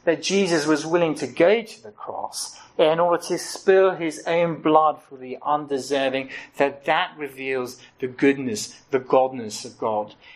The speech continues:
And so for all eternity, Jesus will be worshipped as the Lamb who was slain. That is something that reveals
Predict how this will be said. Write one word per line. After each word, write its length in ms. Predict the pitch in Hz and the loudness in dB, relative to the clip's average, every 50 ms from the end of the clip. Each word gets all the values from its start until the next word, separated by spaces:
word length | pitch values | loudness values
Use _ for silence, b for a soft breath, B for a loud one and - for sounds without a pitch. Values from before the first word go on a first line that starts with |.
| B B - | B B -6
And 120 | 170 165 | -4 0
so 200 | - 208 208 190 | 4 4 4 2
for 220 | 196 - 208 196 | 2 -2 -2 -2
all 340 | 190 185 180 208 233 247 240 | 0 0 0 0 2 2 0
eternity, 880 | 220 208 214 - - 220 220 220 220 202 165 - - - 123 110 113 117 | -2 -4 -6 -6 -4 -2 -2 0 0 -2 -4 -6 -10 -12 -12 -12 -14 -10
Jesus 500 | - - 185 196 202 196 170 175 156 143 | -6 -4 0 0 0 0 0 0 0 2
will 160 | 160 175 165 | 2 2 2
be 160 | 156 175 175 | 2 -2 -2
worshipped 560 | 160 160 185 190 202 196 - 143 127 - - - | 0 2 2 2 0 -2 -4 -8 -10 -10 -8 -4
as 300 | 151 139 139 147 139 - | -2 0 0 0 -2 -4
the 200 | 143 143 147 147 | 0 2 2 2
Lamb 500 | 147 143 151 156 160 160 160 165 165 143 | 2 0 -2 0 0 2 0 0 -2 -6
who 120 | - 170 156 | -10 -10 -10
was 180 | 165 170 160 | -10 -8 -8
slain. 440 | - - - 185 185 185 170 139 - B B B B B - | -8 -6 -2 0 0 0 0 -2 -4 B B B B B 2
That 320 | - 185 196 214 220 208 | 4 4 6 4 2 0
is 320 | 196 185 165 160 - - - - _ _ | -2 -8 -10 -12 -12 -14 -16 -20 _ _
something 600 | - - - - 226 214 214 - - 151 147 143 143 | -18 -6 0 2 2 2 0 -4 -14 -14 -14 -10 -6
that 180 | 175 165 151 | -6 -6 -6
reveals 1080 | 156 165 160 147 135 - - _ 165 190 202 214 220 202 160 143 131 131 131 131 131 - | -8 -10 -10 -10 -12 -16 -18 _ -8 -6 -4 0 2 2 4 4 4 2 0 -2 -4 -10